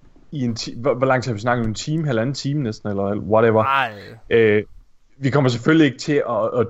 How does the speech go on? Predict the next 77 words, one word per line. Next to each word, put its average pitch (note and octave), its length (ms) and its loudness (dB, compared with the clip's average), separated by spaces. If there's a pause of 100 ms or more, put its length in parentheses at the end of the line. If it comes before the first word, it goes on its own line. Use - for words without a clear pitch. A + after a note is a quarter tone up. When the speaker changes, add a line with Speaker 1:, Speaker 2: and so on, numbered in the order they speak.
(100)
Speaker 1:
dække A#2+ 240 -2
det A#2+ 80 -4
Speaker 2:
Nej. B2 80 -6
Speaker 1:
på B2+ 60 -6
den B2 240 -2
her A2 120 0
Speaker 2:
Nej, B2+ 160 0
Speaker 1:
måde, G#2+ 100 4
Speaker 2:
nej, A2 100 -4
Speaker 1:
men A2+ 80 -4
Speaker 2:
nej, A2+ 80 -4
Speaker 1:
vi, B2+ 60 -2
Speaker 2:
nej, B2 140 -10
nej, B2 120 -4
Speaker 1:
men, C3+ 80 -12
Speaker 2:
nej. C3+ 240 -2
Speaker 1:
men C3+ 80 -6
som - 180 -4
Morten D#3 300 2
siger, D3+ 340 2 (380)
det C3+ 80 2
er C#3+ 100 6
for D3 260 2
at C3 100 -2
give D3+ 260 -8
en B2+ 160 -6
base, B2+ 480 -4
så - 140 -4
vi, A2+ 200 -6 (100)
vi A#2 140 -4
har B2 300 2
et C3 80 -2
eller B2 180 0
andet B2 220 -2
udgangspunkt C3 720 -2
at G2 80 -2
tage, G#2 240 -4 (120)
tage A2 140 -2
hul B2 260 2
i G#2+ 40 -2
fremover F#2+ 520 -2
også. - 220 -12 (100)
Speaker 2:
Jeg C#3 120 -4
er C#3+ 140 -4
ret E3 100 -8
sikker C#3+ 240 -10
på, C#3 240 2
at A#2+ 160 -18
når C3 80 -14
vi B2+ 100 -16
står D#3+ 260 -6 (140)
lige D#3+ 180 -18
før C#3+ 240 -8
launch, A#2 520 -12
så - 160 -14
kommer C3 200 -12
vi B2 60 -18
til - 120 -12
at B2 100 -8
have A#2+ 120 -14
en A2+ 80 -18
episode, A#2 420 -6
hvor A#2+ 100 -12
vi A2+ 60 -12
kun A2 220 6
snakker G#2+ 240 -10
Speaker 1:
Helt A2 80 -2
Speaker 2:
om G2 80 -16
det. - 80 -16
Speaker 1:
sikkert. F#2+ 220 -14 (280)
Speaker 2:
Det D3+ 120 -6
vil C#3+ 80 -6
jeg A2+ 80 0
Speaker 1:
Yes. G2+ 60 -4
Speaker 2:
næsten A#2 300 -12
vædde A#2 180 -14
med. A2+ 120 -18